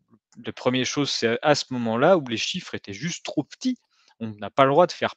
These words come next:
peur aux gens pour deux mille cinq cents morts en Chine en un mois, ça, ça, ça n'a aucun sens et ça montrait le fait que du côté des journalistes et même des, des gens qui auraient dû leur répondre, hein, heu, des mathématiciens et cetera, bah, il y en a pas un qui avait une idée de ce qui est pourtant principal, ce sont les ordres de grandeur.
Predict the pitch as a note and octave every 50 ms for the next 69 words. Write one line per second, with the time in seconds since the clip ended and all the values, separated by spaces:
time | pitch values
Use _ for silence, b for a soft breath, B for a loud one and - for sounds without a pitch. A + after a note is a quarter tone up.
0 | _ - D3+ C#3+ A#2+ A#2 A2+ G#2+ G#2+ C3 E3+ F#3 D3+ - - G2+ G2 F#2+ A#2 A#2
1 | A#2+ C3 A#2+ - - A2 - - - G#2+ G#2 A#2+ C3+ A2+ G2+ - - - - E3
2 | B2 G2 F#2+ G#2 C3 D#3+ F#3 G#3+ G3+ E3 - - - _ - - - - - G#2
3 | G2+ G#2+ B2+ B2+ - C3+ C3 A#2 - - - - - - B B B B B B
4 | B - A2+ - - A#2 A#2 A#2+ A#2+ A#2 - - - F3 G3 F3 C3+ A2 - -
5 | C#3 D#3+ - - - - B2+ A#2+ A2+ G2+ - A#2+ A2+ - D3 C3+ A#2+ A#2+ G#2 A#2
6 | A#2 A2+ A2+ G#2+ G#2 A#2 D#3 F#3 - - - G2 - _ B B B B B -
7 | C#3 C#3 D#3 D#3 D3+ C#3 A2+ A#2 G#2+ G#2+ A2+ B2 A#2 A#2 B2+ B2+ D#3 D#3 - -
8 | B2 B2 A#2+ C3+ C3+ B2 A#2+ A2+ A2 C3 D3+ - A3 A3+ A3 F3 C#3 D3 D3 C#3
9 | A#2 G#2+ G2+ G2 G#2 G2 F#2+ - - A2 A2 G#2 - - A2+ - - D3 D3 B2+
10 | - - - G2+ - G#2 G2 A2 D#3 F3 - B B B B B B B B _
11 | G#2 A2 - C3 B2+ - - C3 - - - D#3+ F#3+ A#3+ B3+ - - C3 A#2 A#2
12 | A#2 A2+ A#2+ B2 A#2+ D3 D#3 C3 A2+ G#2 - - B2+ A2 - A2+ - - A2+ G#2+
13 | - - B2 - - - G#2 _ B2+ C#3+ F3 E3 B2 - - - - A2+ G#2+ -
14 | - F#3 E3 A#2 G2 F2+ - D#3 E3+ D#3 A#2+ _ - C#3 C3+ C3+ B2 C#3+ D3 E3
15 | F#3+ F#3+ E3 A2+ G2+